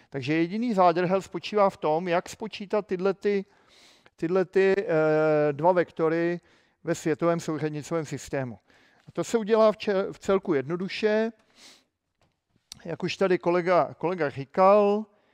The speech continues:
eh, B I minus jedna v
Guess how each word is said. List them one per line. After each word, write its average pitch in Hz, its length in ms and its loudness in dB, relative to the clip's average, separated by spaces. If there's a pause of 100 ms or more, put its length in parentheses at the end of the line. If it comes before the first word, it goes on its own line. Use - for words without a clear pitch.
(320)
eh, 147 1000 2 (2000)
B 196 720 2
I 190 500 -6 (100)
minus 180 520 -6
jedna 143 720 -2 (1400)
v 151 400 2